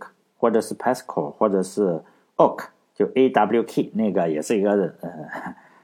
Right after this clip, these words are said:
叫什么，就是文本处理的一个语言，这样编程语言。当然了，它，我们知道没有成功，是吧？如果成功的话，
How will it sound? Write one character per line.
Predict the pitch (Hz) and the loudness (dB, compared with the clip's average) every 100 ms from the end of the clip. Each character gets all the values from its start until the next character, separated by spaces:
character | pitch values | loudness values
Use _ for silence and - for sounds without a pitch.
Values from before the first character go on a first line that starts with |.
| _ _ _ _ - | _ _ _ _ -2
叫 | 107 | -2
什 | 90 | 0
么， | 78 - | -6 -6
就 | 95 | -6
是 | 92 87 82 78 - | -2 -2 -4 -6 -4
文 | 98 | 0
本 | 131 - | 0 -2
处 | - - 135 | -6 -2 0
理 | 82 | 0
的 | 87 90 | 0 0
一 | |
个 | 92 | 2
语 | 98 90 - | 0 -2 -12
言， | - - _ | -20 -20 _
这 | 131 | 2
样 | 117 | 2
编 | 113 110 | 2 0
程 | 139 | 0
语 | 95 | -2
言。 | 71 - | -4 0
当 | 143 | 4
然 | 147 | 6
了， | 98 | 4
它， | 87 - 110 113 - _ | 2 4 4 4 0 _
我 | 92 | 0
们 | 117 | 4
知 | 147 | 6
道 | 156 | 6
没 | 135 | 6
有 | 123 | 2
成 | 92 | 2
功， | 98 123 | 2 2
是 | 151 | 4
吧？ | 143 82 | 4 4
如 | 110 | 2
果 | 107 | 0
成 | - 90 | -2 -2
功 | 113 113 | 0 2
的 | 104 | 4
话， | 104 87 | 4 2